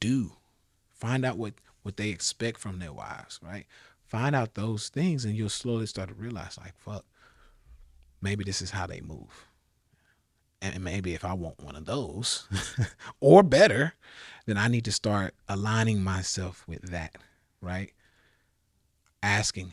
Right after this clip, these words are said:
"How, how can I help you?" Right? "How can I help you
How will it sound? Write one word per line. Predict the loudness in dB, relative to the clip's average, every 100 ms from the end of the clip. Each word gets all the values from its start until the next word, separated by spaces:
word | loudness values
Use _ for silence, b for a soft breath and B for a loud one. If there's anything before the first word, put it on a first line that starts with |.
| -8
"How, | -4 -4 -6 -12 -20
how | -8 -6 -4
can | -6 -6
I | -6
help | -6 -10 -16 -16 -20
you?" | -20 -20 _ _ _ _ _ _ _ _ _ _ -16
Right? | -14 -10
"How | -4 -4
can | -2 -4
I | -4
help | -4 -8 -10
you | -14 -8 -4 -4